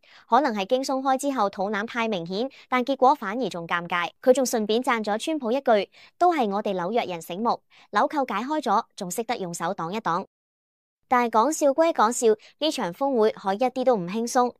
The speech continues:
華府智庫C S I S嘅中國問題專家海根同林洋指出，最唔引人注目，但極其重要嘅係美國戰爭部長克格塞斯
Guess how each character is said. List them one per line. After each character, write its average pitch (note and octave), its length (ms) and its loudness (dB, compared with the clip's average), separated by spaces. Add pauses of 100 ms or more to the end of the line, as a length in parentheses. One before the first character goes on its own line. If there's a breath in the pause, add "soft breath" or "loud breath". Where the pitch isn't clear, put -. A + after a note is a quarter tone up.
(100)
華 A#3 180 8
府 D#4+ 220 2
智 D#4+ 180 0
庫 D4+ 340 0
C - 240 -2
S D#4 180 0
I C#4+ 200 2
S D4 260 0
嘅 A3+ 220 0
中 D4+ 220 -4
國 C#4+ 160 4
問 F#3+ 180 -6
題 F#3+ 180 -10
專 B3+ 240 -4
家 C#4 280 2
海 G3+ 280 -2
根 E4 220 -4
同 A3+ 180 -8
林 E3+ 220 -8
洋 E3+ 160 -10
指 G3 160 -8
出， D4 140 -4 (420 soft breath)
最 E4+ 160 6
唔 A#3+ 140 0
引 A3+ 160 -2
人 A#3 180 -2
注 C4 160 0
目， A#3+ 220 2 (180 soft breath)
但 C4+ 180 0
極 C#4 160 0
其 G#3 200 -4
重 A#3+ 240 -4
要 B3+ 100 2
嘅 B3+ 160 2
係 A3+ 240 0 (100)
美 G3+ 200 -4
國 B3 180 0
戰 B3+ 220 -2
爭 D4+ 180 -2
部 A3 180 2
長 G3 300 0
克 - 220 -8
格 A#3+ 180 0
塞 B3 220 0
斯 D#4 280 -2